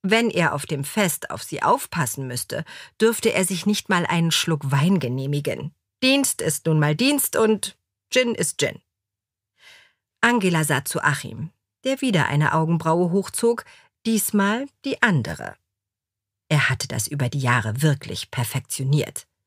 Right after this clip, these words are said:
Natürlich wusste sie, dass sie ihm versprochen hatte, La Traviata als Live-Übertragung der New York Metropolitan Opera anzusehen. Er hatte dafür extra einen neuen Großbildfernseher im Sonderangebot gekauft.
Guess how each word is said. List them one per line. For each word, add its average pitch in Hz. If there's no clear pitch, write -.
Natürlich 214
wusste 147
sie, 139
dass 113
sie 160
ihm 156
versprochen 143
hatte, 143
La 160
Traviata 143
als -
Live-Übertragung 143
der 147
New 151
York 151
Metropolitan 151
Opera 143
anzusehen. 135
Er 202
hatte 247
dafür 208
extra -
einen 175
neuen 196
Großbildfernseher 147
im 156
Sonderangebot 135
gekauft. -